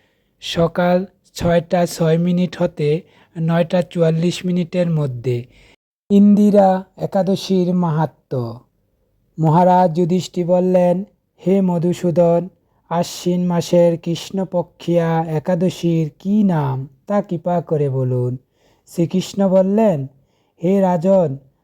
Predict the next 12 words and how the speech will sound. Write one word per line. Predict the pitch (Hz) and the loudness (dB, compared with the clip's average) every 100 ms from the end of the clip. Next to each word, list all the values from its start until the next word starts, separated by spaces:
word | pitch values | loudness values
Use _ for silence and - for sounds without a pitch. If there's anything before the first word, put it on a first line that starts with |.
| _ - | _ -8
আশ্বিন | 175 - - 196 190 | -8 -8 -4 -2 0
মাসের | 190 180 190 | 0 0 2
একাদশী | 175 170 175 175 175 180 170 175 | 2 0 -2 -2 -2 -2 -2 -2
ইন্দিরা | 185 196 196 196 190 | 0 2 2 2 0
নামে | 185 175 175 170 - - | 0 -2 -2 -6 -12 -8
পরিচিত। | 160 156 - 139 143 127 131 _ _ _ _ | -4 -4 -6 -8 -6 -6 -8 _ _ _ _
এই | 190 214 214 | 2 2 4
ব্রত | 220 214 | 0 0
প্রভাবে | 202 208 202 208 208 208 | -4 0 2 2 2 0
মহাপাপ | 190 180 185 180 170 180 185 | 0 0 -2 -2 0 0 -2
বিনষ্ট | 156 175 170 156 - 160 | -4 -4 -4 -6 -10 -8
হয়। | 135 131 127 | -4 -2 -4